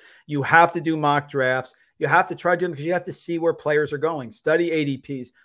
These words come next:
Look for discrepancies. Of course, I'm gonna say use F T N. We have great rankings and we have dis-, disparities in articles. So I think reading articles,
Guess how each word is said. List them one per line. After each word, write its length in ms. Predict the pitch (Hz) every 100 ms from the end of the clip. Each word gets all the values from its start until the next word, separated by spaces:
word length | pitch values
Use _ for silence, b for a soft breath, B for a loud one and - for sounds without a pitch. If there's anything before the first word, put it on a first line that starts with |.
| _
Look 180 | 151 160
for 140 | 170
discrepancies. 720 | 156 143 - 156 160 135 127 120
Of 140 | 127
course, 220 | 156 151
I'm 80 | 143
gonna 160 | 139 131
say 160 | 143
use 240 | 135 131 127
F 160 | 131
T 160 | - 135
N. 180 | 147 156 B _
We 100 | 156
have 200 | 156 143
great 300 | 143 151 156
rankings 400 | 147 147 147 147
and 100 | 139
we 100 | 139
have 180 | 135 135
dis-, 200 | 135 - - -
disparities 680 | 139 135 - 147 143 147 147
in 80 | 147
articles. 340 | 170 175 143
So 80 | 147
I 40 | 143
think 160 | 175 135
reading 420 | 131 165 185 190
articles, 560 | 160 170 170 175 170